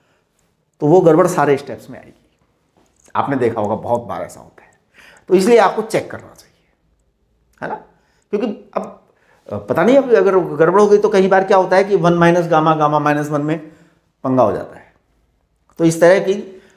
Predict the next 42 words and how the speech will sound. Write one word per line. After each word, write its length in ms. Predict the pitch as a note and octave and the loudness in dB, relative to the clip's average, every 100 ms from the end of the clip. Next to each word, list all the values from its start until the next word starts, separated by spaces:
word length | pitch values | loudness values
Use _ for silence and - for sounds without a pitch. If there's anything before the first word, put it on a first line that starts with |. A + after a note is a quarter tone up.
| _ - | _ 0
होनी 180 | C4 C4+ | 2 2
नहीं 160 | D3 | 0
चाहिए, 200 | G#2+ F#2 | -4 -10
मतलब 220 | F#2+ F#2+ - | -12 -14 -10
सिस्टम 340 | F#3+ F#3 - | -10 -10 -12
से 120 | A#3+ | -12
काम 220 | - E3+ | -4 -2
करते 220 | G3 A#3+ A3 | -2 -6 -4
रहो। 140 | D#3+ | -2
आप 160 | B2+ - | -4 -4
चेक 180 | G3+ A3+ | -6 -6
कर 80 | |
लीजिए 240 | G3 F#3 E3 | -10 -10 -14
अच्छी 160 | E3 | -16
तरह 120 | D3+ C#3+ | -18 -18
से, 120 | D3+ | -8
क्या 140 | E3+ | -6
दिक्कत 300 | - - - - | -6 -10 -20 -20
है, 80 | _ _ _ _ | _ _ _ _
चेक 200 | - D3+ | -4 -4
तो 60 | D3+ | -2
करना 200 | E3 C3+ | -2 0
ही 80 | F3+ | 0
चाहिए। 460 | E3 E3+ G#3 - _ _ _ - - | -2 -6 -10 -16 _ _ _ -20 0
चेक 240 | D#3 F#3 | 2 2
करोगे 240 | F3 D3+ E3 | 2 2 2
ना 80 | C#4 | 0
बेटा 160 | A3+ - | -2 -2
तभी 280 | D3 F3 G#3+ - | -2 -2 -2 -2
आपको 340 | B2+ - F3 | -2 -4 -10
समझ 300 | E3+ A2+ G2+ | -6 -6 -6
में 140 | A#2 | -10
आएगा, 520 | D#3+ E2+ E2+ - G2 - - - _ _ | -12 -12 -12 -14 -14 -16 -20 -20 _ _
चेक 280 | D#3 F#3+ - | 2 2 2
नहीं 240 | E3 F#3+ | 2 2
करेंगे 320 | F#3 B2+ A#2+ D3 | 2 -2 -4 -8
तो 200 | E3+ E3 | -8 -4
आपको 300 | A#2+ - - | -4 -4 -12
कुछ 240 | - A2 | -18 -16
भी 140 | C3 G3 | -6 -4
समझ 320 | G2 G2+ F#2+ | -4 -8 -8
में 260 | C3 A3 | -6 -8